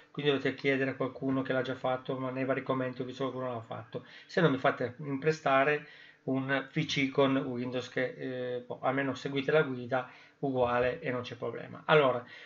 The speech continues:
dobbiamo procurarci il numero del telaio, che è quello che troviamo nel libretto, che inizia di solitamente con V F, eccetera, eccetera,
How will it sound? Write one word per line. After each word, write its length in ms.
dobbiamo 580
procurarci 800
il 60
numero 260
del 120
telaio, 440
che 100
è 20
quello 240
che 120
troviamo 260
nel 180
libretto, 540
che 140
inizia 420
di 80
solitamente 420
con 220
V 340
F, 140
eccetera, 360
eccetera, 560